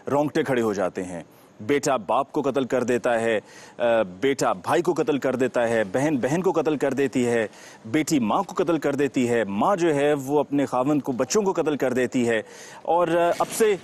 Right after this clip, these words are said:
एक हफ्ता पहले आपने देखा कि हमने एक ऐसा वाक़या भी आपकी खिदमत में पेश किया कि जहाँ पर दो भाई मुर्दा लाशों को कब्र से निकालते रहे हैं, उनकी बेहुरमती करते रहे हैं और उनके जिस्म के आज़ा अलहदा करके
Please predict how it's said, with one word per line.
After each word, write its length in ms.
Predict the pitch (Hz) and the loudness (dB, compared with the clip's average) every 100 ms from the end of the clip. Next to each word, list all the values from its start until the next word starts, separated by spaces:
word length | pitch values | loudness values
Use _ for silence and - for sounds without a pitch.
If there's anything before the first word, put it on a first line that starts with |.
| - | -2
एक 200 | 190 202 | 0 0
हफ्ता 200 | 190 - | -2 -2
पहले 340 | 151 139 147 175 | 0 2 2 2
आपने 300 | 139 139 151 | 2 0 0
देखा 280 | 131 165 160 | 0 0 0
कि 240 | 180 170 | 2 0
हमने 380 | - 139 170 185 | 0 -2 0 0
एक 120 | 180 | 0
ऐसा 280 | 170 156 214 | -2 0 0
वाक़या 320 | 170 151 175 | 0 0 0
भी 100 | 160 | 2
आपकी 220 | 151 160 | 0 0
खिदमत 160 | 143 147 | -2 0
में 100 | 147 | 2
पेश 220 | 139 127 | 0 2
किया 200 | 131 139 | 2 0
कि 120 | 147 | 0
जहाँ 240 | 131 135 151 | 0 0 0
पर 220 | 151 135 | 0 0
दो 220 | 113 175 | 2 2
भाई 320 | 151 131 151 - - - - 143 | 2 0 0 -6 -20 -20 -8 0
मुर्दा 320 | 165 175 190 | 2 4 2
लाशों 380 | 147 139 - 185 | 2 0 0 0
को 120 | 180 | 0
कब्र 260 | 151 151 | 0 -2
से 140 | - 196 | 0 0
निकालते 440 | 156 139 135 156 | 2 0 2 2
रहे 120 | 156 | 2
हैं, 80 | 147 | 2
उनकी 240 | 156 139 135 | 2 0 0
बेहुरमती 460 | 131 135 156 190 | 0 0 0 0
करते 300 | 170 139 165 | 0 0 2
रहे 140 | 147 143 | 2 2
हैं 240 | 151 165 | 0 0
और 340 | 143 147 151 | 0 2 2
उनके 600 | 151 151 160 - 160 156 139 | 0 0 0 0 0 2 2
जिस्म 340 | 139 - 170 | 0 0 0
के 140 | 160 | 0
आज़ा 320 | 160 123 117 151 | 2 0 0 0
अलहदा 420 | 127 131 135 202 | 2 2 2 0
करके 440 | 143 127 127 117 | -2 -2 0 0